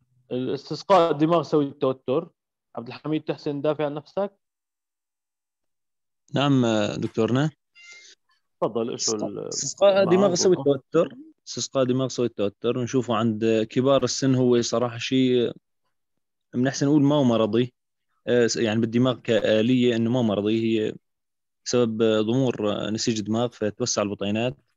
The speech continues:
Speaker 2: يصير عندنا استسقاء دماغ سوي التوتر. ف-، ممكن يظهر عنا عند بعض الأشخاص بسلس بول ثلاثي عرضي، يعني سلس بول وت-، وعته واضطراب مشي.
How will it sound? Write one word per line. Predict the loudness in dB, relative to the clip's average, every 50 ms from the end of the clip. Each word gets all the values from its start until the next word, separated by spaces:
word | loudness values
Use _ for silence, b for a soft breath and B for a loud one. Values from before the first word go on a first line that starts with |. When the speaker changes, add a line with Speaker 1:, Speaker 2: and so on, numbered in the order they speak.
| _ _ _ _ _ _ _ _ _ -12
Speaker 2:
يصير | -6 -2 -2 0
عندنا | 0 0 -2
استسقاء | -2 -4 -4 -2 -2 0 0
دماغ | 0 0 -2 -2
سوي | -2 -2 -4 -4
التوتر. | -2 -4 -4 -6 -4 _ -6 -6 -6 -8
ف-، | -12 -18 -18 -20 -20 -20 -20 _ _ _ _ _
ممكن | -6 -4 -2 0 0
يظهر | 0 2 0 0 0 0
عنا | 0 2 2 2 0 -2 -4 -6 _
عند | _ -6 -4 -2 -2
بعض | 0 -2 -2 0 0
الأشخاص | 0 0 -2 -2 -4 -6 -8 -8 _ -4 -2 -2 -2 -4 -4
بسلس | -4 -4 -2 -2 0 0 0 0 0
بول | 0 0 0 0 0 -2
ثلاثي | -4 0 0 2 2 2 0 0
عرضي، | 0 0 -2 -4 -4
يعني | -6 -8 -8 -8
سلس | -4 -2 0 0 0 -2 -4
بول | -4 -2 -2 -2
وت-، | -2 -4 -6 -8 _ _ -8
وعته | -4 -4 -4 -2 -2 -2 -2
واضطراب | -2 -4 -4 -6 -4 -4 -4 -4 -4
مشي. | -6 -8 -8 -10 -12